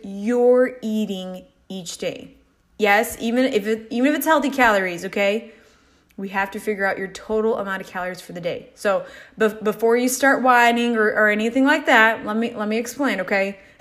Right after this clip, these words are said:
<laughs> Okay, you, when it comes to food journaling, it, you don't have to, like, carry a journal and, you know, write it down with a pencil.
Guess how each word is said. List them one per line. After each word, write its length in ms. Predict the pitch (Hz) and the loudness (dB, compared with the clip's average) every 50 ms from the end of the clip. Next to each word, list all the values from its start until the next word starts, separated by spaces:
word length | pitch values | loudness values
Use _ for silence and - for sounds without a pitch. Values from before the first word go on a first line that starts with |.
| - - - | 2 4 4
<laughs> 560 | 311 - - 302 294 - 277 269 269 - - - - - - - - - - - _ _ _ _ _ _ _ _ - | 4 4 4 2 2 2 2 0 0 -2 -8 -14 -20 -20 -20 -20 -20 -20 -20 -20 _ _ _ _ _ _ _ _ -4
Okay, 240 | 214 214 233 - - | 2 2 2 2 2
you, 440 | 208 208 214 226 240 254 240 - - - | 0 0 2 2 2 2 0 -4 -12 -18
when 240 | - 202 220 226 220 | -8 -4 -2 0 0
it 80 | 220 220 | 0 -2
comes 180 | 254 254 254 | -2 -4 -2
to 80 | - 254 | -2 -2
food 340 | 220 - - 262 269 269 269 | -2 -2 0 2 2 4 4
journaling, 560 | 269 277 269 262 262 262 262 262 254 - - | 4 4 4 4 4 4 2 2 0 -2 -4
it, 320 | - - - - - - _ _ _ _ _ | -6 -6 -6 -10 -16 -20 _ _ _ _ _
you 140 | - 196 190 | -10 -8 -6
don't 200 | 185 196 202 220 | -4 -4 -4 -2
have 160 | 233 233 233 | -4 -4 -2
to, 100 | 240 247 | -2 -2
like, 260 | 214 202 185 180 175 | 0 0 -2 -4 -6
carry 400 | - - - - 208 208 208 208 | -10 -12 -8 -6 -4 -4 -2 0
a 100 | 220 226 | 0 -2
journal 520 | 220 202 220 214 208 208 208 202 202 202 202 | -2 -2 -4 -4 -4 -4 -4 -4 -4 -6 -6
and, 200 | 196 185 185 - - | -6 -8 -10 -10 -10
you 80 | 208 202 | -8 -8
know, 80 | 190 | -6
write 320 | 185 170 180 185 190 196 202 | -6 -4 -2 -2 0 0 -2
it 160 | 220 - - | -2 -4 -2
down 300 | 208 202 208 208 208 208 | -2 -2 0 0 -2 -2
with 160 | 214 208 208 | -4 -4 -6
a 40 | 220 | -6
pencil. 720 | 208 - 214 214 202 208 - 190 185 185 196 190 - - | -6 -4 -4 -4 -4 -4 -2 0 0 0 -2 -4 -8 -18